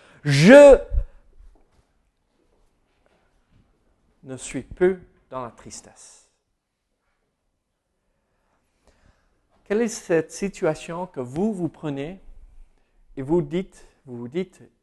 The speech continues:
C'est à moi de m'en occuper et c'est à moi de régler cette situation. » Qu'est-ce que la Bible dit ? Quel est l'exemple d'Anne ici ? Elle a confié ça au Seigneur. Elle a dit, «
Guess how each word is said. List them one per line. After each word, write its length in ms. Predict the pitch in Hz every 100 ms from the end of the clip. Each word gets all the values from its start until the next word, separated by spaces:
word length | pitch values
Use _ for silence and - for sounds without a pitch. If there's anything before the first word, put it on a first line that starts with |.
| _ _ _
C'est 220 | - - -
à 180 | 117 110
moi 540 | 123 147 180 196 202
de 60 | 139
m'en 140 | 131
occuper 540 | 127 123 131 - 143 -
et 40 |
c'est 160 | - 117
à 80 | 110
moi 460 | 120 147 175 180 - - _ _ _ _ _
de 60 | -
régler 340 | 104 120 120
cette 320 | 117 - 107 -
situation. » 540 | 107 - 98 - - _ _ _ _ _ _ _ _ _ _ _ _ _ _ _ _ _ -
Qu'est-ce 220 | 139 -
que 80 | 160
la 140 | 147
Bible 380 | 143 156 160 147
dit ? 240 | 139 170
Quel 200 | 175 156
est 40 | 160
l'exemple 520 | 151 135 139 151 139
d'Anne 440 | 120 117 143 156 -
ici ? 340 | 139 - 170 - _ _ _ _ _ _ _ _ _ _ _ _ _ _ _
Elle 120 | 110
a 40 |
confié 380 | 113 127 - 123
ça 220 | - 117
au 80 | -
Seigneur. 640 | 110 - 120 120 143 - -
Elle 120 | 107
a 80 | 110
dit, « 280 | 110 120 117